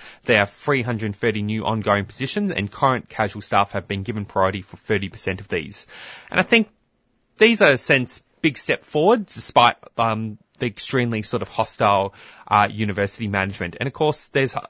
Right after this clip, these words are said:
you know, the, the, um, rank and file action sort of work in engaging u-,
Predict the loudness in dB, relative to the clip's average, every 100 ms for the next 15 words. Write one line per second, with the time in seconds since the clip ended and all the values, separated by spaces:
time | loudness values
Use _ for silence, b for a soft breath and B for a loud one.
0 | _ -4 -2 2 0 2 0 0 -2 -6
1 | -2 -2 2 2 0 -2 2 4 4 2
2 | -2 B B -4 -2 -2 -4 -4 -2 -4
3 | -2 0 2 2 0 -4 0 2 2 2
4 | -2 -2 -2